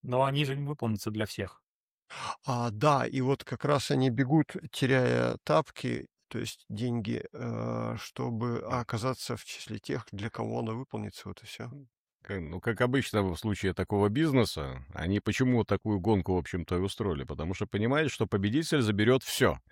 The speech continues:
Speaker 3: а
Speaker 1: Ага.
Speaker 3: проигравший, м, по-, извините, да, сожжет триллионы долларов и останется ни с чем.
Speaker 1: Ну, это вот как, э, Н-, Nvidia, э, так, сначала даже не А М Д, а в-, я забыл, как эта фирма-то еще называлась, господи, Radeon, которая делала.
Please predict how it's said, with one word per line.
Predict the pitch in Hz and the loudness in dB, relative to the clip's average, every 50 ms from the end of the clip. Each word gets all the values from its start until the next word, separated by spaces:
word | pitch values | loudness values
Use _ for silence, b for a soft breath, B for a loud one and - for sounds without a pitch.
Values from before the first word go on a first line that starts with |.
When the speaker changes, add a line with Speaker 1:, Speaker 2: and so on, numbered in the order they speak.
| B B B B B B B B B B | B B B B B B B B B B
Speaker 3:
а | B 92 92 92 | B 2 2 2
Speaker 1:
Ага. | |
Speaker 3:
проигравший, | - 123 98 101 104 101 98 113 139 160 165 - - - 160 147 143 139 135 131 127 120 113 104 95 | 2 2 2 2 2 2 4 4 4 4 2 0 -2 0 2 2 4 4 4 4 4 2 2 0 -2
м, | 95 - | -2 0
по-, | - 110 104 101 | 2 2 4 4
извините, | 95 92 98 101 107 127 127 - 123 | 2 2 0 2 0 0 0 0 -2
да, | 98 87 80 76 | 0 0 0 0
сожжет | - - 101 98 95 87 110 123 110 - - | 0 0 0 2 2 4 4 4 2 2 0
триллионы | - 101 107 104 101 104 104 104 101 104 101 | 0 2 2 4 4 6 6 6 6 4 4
долларов | 92 123 147 160 151 139 117 104 - - | 4 4 4 4 4 4 2 2 2 0
и | 98 | 0
останется | 101 101 - - 110 110 110 110 - - - 101 | -2 0 0 0 2 2 2 2 0 0 0 0
ни | 101 98 | 0 0
с | |
чем. | - - - 76 65 64 67 - _ _ _ _ _ _ _ _ _ - | 0 -4 -8 -8 -8 -8 -12 -14 _ _ _ _ _ _ _ _ _ -6
Speaker 1:
Ну, | 131 147 156 | -2 0 0
это | 165 165 170 | 0 2 0
вот | 180 170 - | 0 0 0
как, | - 170 156 - - | 0 0 0 0 0
э, | 151 143 139 139 135 131 - | -2 0 0 0 0 0 -2
Н-, | 147 143 147 151 156 151 151 | -2 -4 -2 -2 -2 -2 0
Nvidia, | 151 156 165 156 139 139 131 123 117 110 110 - | 0 0 -2 0 2 2 4 4 2 2 -2 -4
э, | - 117 117 117 113 113 113 113 113 110 107 98 _ _ _ _ _ | -2 0 2 4 4 4 4 4 2 2 0 -2 _ _ _ _ _
так, | - 117 104 - - - _ | -4 -4 -4 -4 -10 -20 _
сначала | - - - - 120 110 - 131 123 117 | -14 -10 -8 -6 -4 0 4 4 4 4
даже | 113 117 110 113 | 4 2 2 0
не | 117 120 | 0 0
А | 120 123 120 | 2 2 0
М | 123 123 | 0 0
Д, | 127 139 135 113 98 - _ | 0 2 2 2 0 -2 _
а | - - 104 104 107 107 101 101 101 98 | -4 0 0 0 0 0 0 -2 -2 -4
в-, | 98 - _ _ - - 101 | -6 -10 _ _ -14 -10 -8
я | 98 98 | -8 -6
забыл, | 98 107 107 120 120 | -4 -4 -4 -4 -4
как | - 101 92 107 | -4 -6 -10 -8
эта | - - | -8 -8
фирма-то | - - 113 104 92 - 95 | -6 -4 -6 -6 -6 -8 -10
еще | 87 92 | -10 -10
называлась, | 92 90 98 98 92 85 82 | -10 -8 -6 -6 -6 -6 -6
господи, | 92 92 - - - 92 87 | -8 -10 -10 -10 -12 -12 -10
Radeon, | 87 95 95 104 101 98 92 85 | -10 -8 -8 -6 -6 -6 -8 -10
которая | - 92 - 95 85 85 82 | -12 -12 -12 -12 -12 -12 -12
делала. | 85 82 80 80 80 | -12 -12 -12 -14 -14